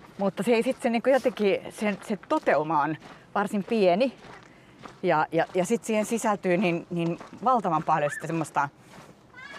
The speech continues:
niinku kiipeämistä tai semmoista, että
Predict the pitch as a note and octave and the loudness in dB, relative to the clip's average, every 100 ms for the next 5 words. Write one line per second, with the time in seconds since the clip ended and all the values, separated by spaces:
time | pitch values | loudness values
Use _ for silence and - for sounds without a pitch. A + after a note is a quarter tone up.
0 | C6+ - - - D#3+ D3 - D3+ - D3 | -16 -16 -18 -16 -10 -8 -4 -4 -4 -10
1 | - - - - - - - - - - | -14 -16 -16 -16 -16 -18 -16 -18 -18 -8
2 | - G3+ F#3 - D#3 D#3+ E3 - D#3+ D3 | -2 0 0 0 0 0 -2 -4 -2 -2
3 | F3 D#3 D#3 - D3 C#3+ - C#3+ | -2 -2 -4 -4 -4 -4 -6 -8